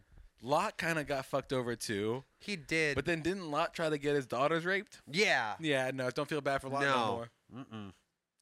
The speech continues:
Speaker 2: So chapter twenty-two.
Speaker 1: Okay.
Speaker 2: I get to just tell you this story 'cause I know it.
Speaker 1: Well, I'm going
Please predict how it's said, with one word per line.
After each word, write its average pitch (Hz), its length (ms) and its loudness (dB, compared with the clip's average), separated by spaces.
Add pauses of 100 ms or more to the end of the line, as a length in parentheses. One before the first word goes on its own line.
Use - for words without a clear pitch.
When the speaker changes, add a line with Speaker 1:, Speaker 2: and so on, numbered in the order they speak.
(1080)
Speaker 2:
So 156 260 2
chapter 214 320 2
twenty-two. 254 680 0 (880)
Speaker 1:
Okay. 151 260 4 (580)
Speaker 2:
I 139 100 4
get 147 160 -4
to 151 80 -6
just 127 200 -4
tell 156 160 2
you 151 120 2
this 123 120 -2
story 123 240 -2
'cause 135 140 -4
I 117 80 0
know 120 280 0
it. 95 140 -10 (2250)
Speaker 1:
Well, 95 120 -18
I'm 120 160 -12
going 143 80 -20